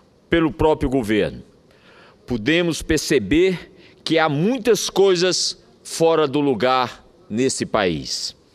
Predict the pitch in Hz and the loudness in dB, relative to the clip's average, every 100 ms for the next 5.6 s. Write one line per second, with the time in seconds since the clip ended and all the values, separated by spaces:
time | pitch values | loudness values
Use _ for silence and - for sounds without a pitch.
0 | _ _ _ - - _ _ _ _ _ | _ _ _ -20 -20 _ _ _ _ _
1 | _ _ _ _ 135 160 175 170 - - | _ _ _ _ 0 2 2 0 -4 -18
2 | - - 131 175 170 175 - - 233 185 | -20 -6 0 0 0 -4 -4 -2 0 2
3 | 170 170 170 123 165 165 156 123 160 143 | 2 2 0 0 0 2 0 0 -2 -2
4 | 131 - 160 151 - - - _ _ - | -4 -4 -2 -2 -2 -6 -10 _ _ -8
5 | 143 - 113 85 - | -6 -4 -2 -4 -6